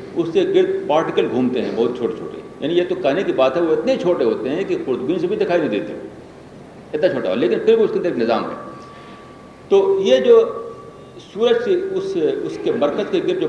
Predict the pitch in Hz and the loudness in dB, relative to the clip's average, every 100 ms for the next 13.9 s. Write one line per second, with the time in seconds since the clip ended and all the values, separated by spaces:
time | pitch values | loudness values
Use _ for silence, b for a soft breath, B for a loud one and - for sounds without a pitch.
0 | - 131 131 165 131 120 120 110 143 220 | 0 0 0 -2 0 0 0 0 0 -4
1 | - - - - - - - - 202 - | -6 -10 -14 -14 -16 -20 -14 0 2 2
2 | - 160 185 240 - 202 - 214 - 185 | 0 0 2 2 2 -2 0 -2 0 0
3 | - - - 190 226 - - - - - | 0 -2 2 4 6 4 0 -8 -10 -12
4 | - - 156 185 220 - 170 180 165 - | -12 -6 -2 0 -2 -4 -8 -8 -6 -6
5 | 107 190 208 - - - 160 180 175 180 | 2 4 4 0 -8 -8 -2 -2 0 2
6 | 139 139 139 110 82 - - 147 156 175 | 2 2 0 -2 -4 -10 -8 -8 -6 -6
7 | 202 180 151 120 104 90 78 73 - - | -6 -4 -4 -2 -4 -6 -6 -10 -12 -18
8 | B B B - - - - - - - | B B B -20 -20 -20 -20 -20 -20 -20
9 | - - - - - - - 170 170 170 | -20 -20 -20 -20 -20 -20 -6 -4 -2 -4
10 | 156 165 175 170 175 170 - - - - | -4 -2 0 2 0 -2 -6 -10 -12 -6
11 | 147 160 - 156 - - - - 135 156 | -4 -2 -2 -4 -4 -12 -16 -8 -2 -2
12 | - - 165 175 175 160 165 208 196 190 | -2 -4 0 0 0 -2 -4 -8 -4 -2
13 | 185 196 - 175 180 - 180 185 196 | 0 -2 -6 -8 -6 -8 -2 0 0